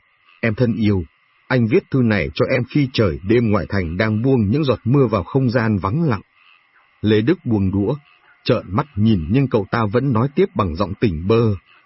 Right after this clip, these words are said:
"Chỉ có một mình anh và nỗi nhớ em cứ ồn ào như sóng vỗ trong lòng." Vậy là cánh trẻ cười phá lên, còn Lê Đức thì cứ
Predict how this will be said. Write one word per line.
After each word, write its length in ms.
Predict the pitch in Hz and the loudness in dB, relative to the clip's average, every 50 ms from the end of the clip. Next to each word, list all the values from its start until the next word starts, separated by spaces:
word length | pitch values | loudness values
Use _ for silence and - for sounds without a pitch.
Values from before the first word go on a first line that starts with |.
| _ _ _ | _ _ _
"Chỉ 120 | - 120 - | -2 -2 0
có 100 | - 143 | 0 0
một 220 | 170 151 127 - 113 | 0 0 -2 0 0
mình 220 | 107 101 87 78 - | 0 0 0 0 -2
anh 260 | 127 139 143 139 131 | -2 -2 0 -2 -2
và 140 | 113 107 95 | -2 -2 -2
nỗi 220 | 82 87 120 143 | 0 0 0 0
nhớ 260 | 160 139 135 139 160 - | 2 2 2 2 2 2
em 220 | - 127 120 113 110 | 0 0 0 0 -2
cứ 180 | - - 190 - | -2 -2 -2 0
ồn 220 | 123 113 104 92 | 2 2 2 0
ào 280 | 87 101 110 107 98 87 | 0 -2 -2 0 0 -2
như 220 | 82 90 107 123 127 - | 0 0 0 0 0 0
sóng 180 | - 104 135 151 | -2 -2 -2 -2
vỗ 240 | 131 127 143 170 - | 0 0 0 0 -2
trong 220 | - 151 131 117 107 | -2 -2 0 0 0
lòng." 200 | 104 95 85 67 - _ _ _ _ _ _ _ _ _ _ _ _ _ _ _ _ _ _ _ _ _ _ _ _ _ - | 0 -2 -4 -6 -10 _ _ _ _ _ _ _ _ _ _ _ _ _ _ _ _ _ _ _ _ _ _ _ _ _ -6
Vậy 200 | 95 117 113 90 87 | -4 -2 -2 -2 -2
là 140 | 101 101 98 | -4 -4 -2
cánh 220 | - 101 117 175 196 | 0 0 0 0 0
trẻ 120 | - - - 82 76 - | 0 0 -2 -2 -4 -4
cười 200 | - 110 101 90 - - | 0 0 0 0 0 -2
phá 180 | 98 95 120 | -2 0 0
lên, 280 | 147 135 123 110 98 87 - _ _ _ _ _ _ _ - | 2 2 2 2 0 -2 -6 _ _ _ _ _ _ _ -2
còn 140 | 127 104 | 0 2
Lê 140 | 98 113 120 | 2 2 2
Đức 160 | 127 156 202 - _ | 2 0 -2 -2 _
thì 120 | - 101 - _ | -4 -6 -4 _
cứ 120 | - 156 | -2 -4